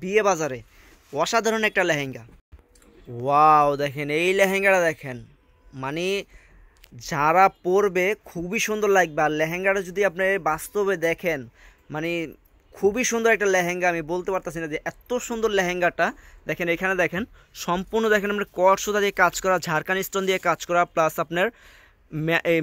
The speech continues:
মিরর দিয়ে কাজ করা। খুবই সুন্দর এই লেহেঙ্গাটা। প্যানেলটা দেখেন, প্যানেলটা দেখলে তো মন ভরে যাবে যে এত সুন্দর প্যানেল। দেখেন কত সুন্দর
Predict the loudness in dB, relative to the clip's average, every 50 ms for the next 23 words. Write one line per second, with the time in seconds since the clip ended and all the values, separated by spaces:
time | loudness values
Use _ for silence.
0 | 0 2 4 4 6 4 4 4 2 2 2 2 2 0 0 -2 -6 -6 -6 -6
1 | _ -12 -8 -6 -4 -4 -2 -2 -2 -2 -2 -2 -2 -2 0 2 2 2 2 0
2 | -2 -2 -2 -2 -2 -2 _ -2 -2 -2 0 -2 -2 -2 -2 -2 0 0 -2 -2
3 | -4 -8 -8 -8 -6 -4 -4 -4 -4 -2 -2 -2 -2 -2 -2 -2 -2 -4 -4 -4
4 | -4 -4 -4 -4 -2 -2 -2 -2 0 0 -2 -2 -2 -2 -2 -2 -2 -2 -4 -2
5 | -2 -2 -2 -4 -4 -4 -4 -4 -6 -6 -8 -8 -8 -10 -10 -6 _ 2 2 2
6 | 2 0 -4 -2 0 0